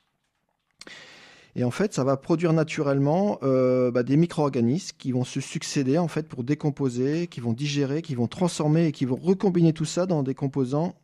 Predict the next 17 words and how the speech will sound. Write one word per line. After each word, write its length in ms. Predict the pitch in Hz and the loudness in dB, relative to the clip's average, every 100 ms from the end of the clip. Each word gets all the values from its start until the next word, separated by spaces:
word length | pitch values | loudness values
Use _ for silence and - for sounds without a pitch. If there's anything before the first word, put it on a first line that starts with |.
| _ _ - - - - - - _ - | _ _ -20 -20 -20 -20 -20 -20 _ -6
euh, 1040 | 123 123 120 120 117 117 113 113 113 113 117 | -2 2 2 4 4 2 2 2 2 2 -2
qui 120 | - 113 | -4 -4
vont 140 | 127 | -4
créer 320 | - - 120 | -4 -2 2
en 80 | 143 | 2
fait, 220 | 139 139 | 0 -4
ce 40 | - | 2
qu'on 180 | 131 | 4
appelle 280 | 120 - 139 | 6 6 2
au 80 | 104 | 4
début 340 | 120 117 127 | 2 0 0
des 200 | 160 120 | 0 2
acides 240 | 123 - 131 | 0 0 0
organiques 360 | 117 123 160 | 2 4 4
et 60 | 175 | 2
des 160 | 127 131 | 0 0
alcools. 400 | 123 120 107 | 0 -2 -4